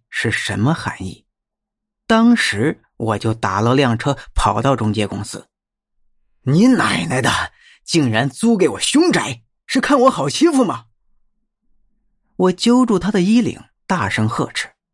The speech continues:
对方连连求饶：“大哥啊，你听我说，是你预算只有八百块钱，我才将那个房子推荐给你的。”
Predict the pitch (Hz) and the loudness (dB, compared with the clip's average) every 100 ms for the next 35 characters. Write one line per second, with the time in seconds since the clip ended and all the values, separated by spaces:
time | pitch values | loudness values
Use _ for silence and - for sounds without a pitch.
0 | _ _ _ _ _ _ - 156 123 135 | _ _ _ _ _ _ 0 2 2 0
1 | 131 123 160 120 117 104 87 - _ _ | 2 0 0 0 -2 -6 -8 -14 _ _
2 | _ _ _ 127 113 107 - - _ _ | _ _ _ -2 0 -2 -4 -10 _ _
3 | - 170 160 - 254 - 147 170 - _ | 0 2 2 2 0 0 -2 -4 -6 _
4 | _ - - - 311 165 127 214 247 180 | _ -4 -2 4 4 4 2 4 2 2
5 | 247 135 190 147 151 196 277 - 107 107 | -2 0 0 0 0 0 0 -2 -6 -8
6 | - 98 107 - - 120 123 135 143 175 | -8 -8 -8 -10 -4 -2 0 -2 -2 -2
7 | 175 135 120 143 143 - 170 175 156 113 | -2 -4 -4 -4 -6 -2 -2 0 -2 -2
8 | 117 107 107 | -2 -2 -6